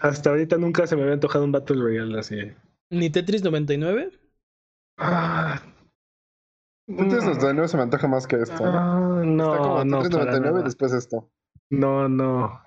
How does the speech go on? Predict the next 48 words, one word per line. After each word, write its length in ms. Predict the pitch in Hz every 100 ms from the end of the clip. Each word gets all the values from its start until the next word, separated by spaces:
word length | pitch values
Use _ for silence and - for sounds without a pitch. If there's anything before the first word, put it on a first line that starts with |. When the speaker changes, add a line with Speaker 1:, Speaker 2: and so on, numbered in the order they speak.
| -
Speaker 1:
Este 320 | 165 170 185
es 120 | 190
el 100 | 151
mejor 320 | 139 127 147
Battle 360 | 143 139 147 139
Royale. 540 | 131 127 123 131 135 - _ _
Lo 120 | 139
estoy, 220 | 147 156 160
I'm 240 | 165 151
calling 380 | 156 160 147 131
it. 180 | 117 -
Este 240 | - 160 185
va 80 | 170
a 20 |
ser 160 | 170
el 60 | 165
mejor 280 | 147 151 147
Battle 260 | 151 151
Royale 380 | 143 127 131 131
de 60 | 127
todos. 640 | 131 123 117 - - - -
Speaker 2:
Sí, 260 | - 156 156 151 151
o 40 | 165
sea, 120 | 170
la 100 | 175
verdad, 300 | 170 170 190
si 200 | 180 170
Nintendo 380 | 170 165 185 196
hubiera 200 | 185 175
dicho 440 | 165 151 156 131 139
durante, 380 | 143 139 131 135
bueno, 140 | 131
Speaker 1:
Ah. 300 | - - 165
Speaker 2:
ahorita 240 | 156 156 180
vamos 200 | 175 160
a 40 |
hablar 340 | 151 147 156 160
de 80 |
Nintendo, 360 | 147 139 139 127
pero 120 | 139
esto 220 | 143 151 156
no 160 | 151
fue 180 | 151 156
algo 120 | 151
de 80 | 147
lo 100 | 135
que 120 | -
dijeron. 320 | 139 156 147